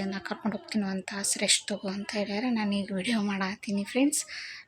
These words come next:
ಬನ್ನಿ, ಆ, ವಿಡಿಯೋನ ಸ್ಟಾರ್ಟ್ ಮಾಡೋಣ. ಫ್ರೆಂಡ್ಸ್, ಇಲ್ಲ ಇದು ಮೊಟ್ಟೆನ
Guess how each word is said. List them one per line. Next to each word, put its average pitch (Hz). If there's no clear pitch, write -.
ಬನ್ನಿ, 214
ಆ, 214
ವಿಡಿಯೋನ 226
ಸ್ಟಾರ್ಟ್ -
ಮಾಡೋಣ. 180
ಫ್ರೆಂಡ್ಸ್, 233
ಇಲ್ಲ 220
ಇದು 208
ಮೊಟ್ಟೆನ 226